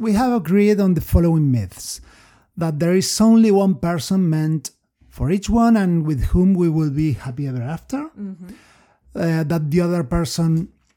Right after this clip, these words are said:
Speaker 1: if the other person is the right one, there will be no doubts or uncertainty. Like the name is written somewhere and I'm going to find you and, and I will have no doubts about it. Um,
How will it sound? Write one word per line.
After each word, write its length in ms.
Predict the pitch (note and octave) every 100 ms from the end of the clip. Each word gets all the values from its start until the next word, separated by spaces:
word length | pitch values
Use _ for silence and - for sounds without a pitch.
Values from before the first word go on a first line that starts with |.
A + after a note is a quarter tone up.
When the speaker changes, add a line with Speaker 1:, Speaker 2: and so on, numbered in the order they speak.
| _
Speaker 1:
if 180 | G#3 C#3
the 140 | F#3
other 160 | F#3 F3+
person 340 | D3+ E3+ E3+
is 100 | D#3+
the 100 | C#3
right 260 | B2+ A3+ B3+
one, 300 | A3 A3+ A3
there 160 | F3+ E3
will 260 | D#3+ D#3
be 200 | C3+ D3+
no 480 | D3+ D3+ F#3 A#3 C#4+ C#3+
doubts 480 | D#3 D#3+ - - - C#3
or 240 | D3 -
uncertainty. 1120 | A#2+ A2+ G#2 G#3+ A3+ G#3+ D#3+ B2+ - F3 A#3+ B3 _
Like 240 | - B2 A#2 -
the 180 | B2+ C3+
name 540 | D3 E3 E3+ E3+ E3
is 200 | D#3 C3+
written 460 | C3 D#3+ C3 D3 C#3
somewhere 600 | - F#3+ G3+ G3+ G3 G3
and 200 | C#3+ C3+
I'm 300 | C3 C3 C3+
going 240 | C3+ C3+
to 100 | B2+
find 720 | A#2+ - - G3 G3+ G3+ F#3+
you 440 | F#3+ G#3 G3+ G3+ G3+
and, 420 | C#3 C3 B2+ B2+
and 500 | B2+ B2 A#2+ A#2 C3
I 120 | C3
will 360 | C3+ C3 C3 C3 -
have 160 | C#3+ C3+
no 300 | D3 D#3 C#3+
doubts 340 | C3+ D3+ -
about 320 | D3 E3 G#3
it. 180 | A#3+ B3+ _ - - - - F3+
Um, 680 | - F#3+ F3+ E3+ E3 E3 F#3+